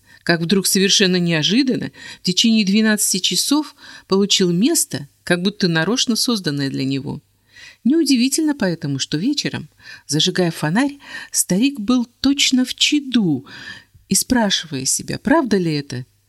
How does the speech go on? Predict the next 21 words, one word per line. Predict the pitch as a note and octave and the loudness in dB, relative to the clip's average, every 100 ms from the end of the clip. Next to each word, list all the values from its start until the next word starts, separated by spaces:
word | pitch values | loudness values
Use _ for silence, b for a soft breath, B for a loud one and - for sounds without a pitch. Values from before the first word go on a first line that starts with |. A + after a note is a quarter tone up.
| - | -2
не | F3 F3+ | 2 4
смел | - - F3 A3 | 2 2 0 0
ответить | F3+ - D3 E3 E3 - _ _ | -2 -2 -4 -4 -6 -10 _ _
«да». | - A2+ A#2 - _ _ _ _ _ B B B | -8 -6 -6 -10 _ _ _ _ _ B B B
А | - | -4
между | C#3+ B2+ B2 | -2 -2 -4
тем | - A3 C4+ - | -4 -2 -2 -2
действительность | C#3 C#3 - E3 G3 G3 - | -2 -2 -2 -2 -2 -2 -4
представляла | G3 - - A3 G#3 A3 | -6 -4 -2 0 0 2
ему | A3+ A3 A3+ B B B | 2 2 0 B B B
неопровержимые | E3 F#3 A3 C4 A#3+ C#4+ C#4 B3 A3+ A3+ | 2 2 2 0 0 0 0 2 0 0
доказательства. | A#3+ C#4 C4+ G#3 D3 - - D3 B B B | 0 0 0 -2 -4 -6 -8 -16 B B B
Часы | - G3 - F3 | 0 2 2 2
шли, | - - C#3+ G3 D4 - | 2 0 2 2 0 -4
и | - | -2
никто | D3 C#3 C#3 | -2 0 0
не | C3+ C3 | 0 0
гнал | B2 C3 F3 | 0 0 2
его | G#3+ A#3 | 0 0
с | - | -2
маяка. | G#3 G#3 G3+ G3+ G3+ | 0 -2 -2 -4 -4